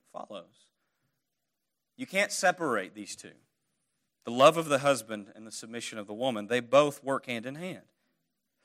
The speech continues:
And so the bigger picture of this submission ties into the headship of the man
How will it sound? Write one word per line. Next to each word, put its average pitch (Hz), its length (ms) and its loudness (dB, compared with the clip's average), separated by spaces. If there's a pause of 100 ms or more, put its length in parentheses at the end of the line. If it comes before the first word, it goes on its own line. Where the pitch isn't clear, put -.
(140)
And 156 80 2
so 208 100 12
the 175 140 4
bigger 220 320 8
picture 220 360 4
of 139 140 6
this 139 180 6
submission 151 520 2
ties 165 340 6
into 147 180 2
the 135 120 4
headship 170 340 4
of 135 100 4
the 127 80 -2
man 185 320 8